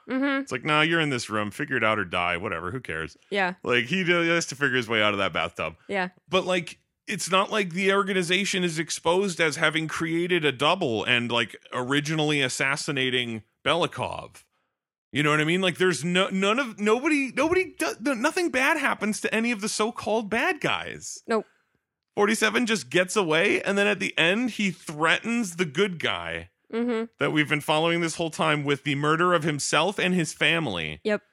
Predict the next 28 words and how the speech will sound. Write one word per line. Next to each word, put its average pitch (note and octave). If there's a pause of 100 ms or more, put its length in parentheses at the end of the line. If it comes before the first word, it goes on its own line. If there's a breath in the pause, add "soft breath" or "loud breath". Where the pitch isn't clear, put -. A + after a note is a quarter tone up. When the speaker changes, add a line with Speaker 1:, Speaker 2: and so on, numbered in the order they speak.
(160)
Speaker 2:
If D3+
he E3
doesn't D#3
go E3
along D3+ (280 loud breath)
<laughs> -
with D#3+
the D#3+
ruse D3+
that B2+
the A#2+ (180)
dead E3
man A3+
in G3+
his F#3
house -
Speaker 1:
Mm-hmm. B3 (680)
Speaker 2:
is D3
Agent D3+
forty-seven, G#2+ (540)
and A#2+
that G#2+
he A#2+
had G#2
come E3
to D3+
kill D3
him F#2+